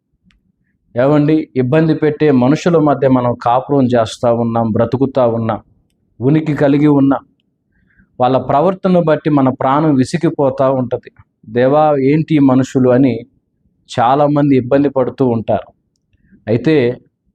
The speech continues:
వారిని బట్టి మనం విసిగిపోకూడదు, కానీ దేవుని పాదాల దగ్గరికి వారిని తీసుకొని వచ్చినప్పుడు దేవుడు వారిని దర్శించి, ఎవరిని బట్టి అయితే నీ ప్రాణం విసిగిపోతూ ఉందో,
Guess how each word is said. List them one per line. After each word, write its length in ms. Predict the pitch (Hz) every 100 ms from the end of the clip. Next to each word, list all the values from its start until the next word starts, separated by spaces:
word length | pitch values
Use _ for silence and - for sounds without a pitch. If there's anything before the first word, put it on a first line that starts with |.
| _ _ _ -
వారిని 400 | 110 127 151 156
బట్టి 280 | 143 156 -
మనం 360 | 180 156 143 147 - _ _ _ - 107 110
విసిగిపోకూడదు, 880 | 131 180 185 185 175 151 147 135
కానీ 400 | 131 127 135 120 - _ _ _ _ _ _ 107
దేవుని 480 | 101 147 190 190 180
పాదాల 460 | 135 131 156 160
దగ్గరికి 420 | 156 151 156 139
వారిని 340 | 143 127 123 117 -
తీసుకొని 420 | 180 185 170 156
వచ్చినప్పుడు 800 | 131 120 131 127 139 135 104 - _ _ _ _ _ -
దేవుడు 340 | 104 131 147 151
వారిని 360 | 143 131 131
దర్శించి, 720 | 120 127 147 175 180 - 135 - _ _ _ _ _ _ _ 110
ఎవరిని 440 | 123 139 160 170
బట్టి 300 | 160 156 165
అయితే 240 | 165 165 156
నీ 120 | 147
ప్రాణం 440 | 135 131 139 151
విసిగిపోతూ 720 | 127 - - 156 156 147 143
ఉందో, 440 | 131 131 127 101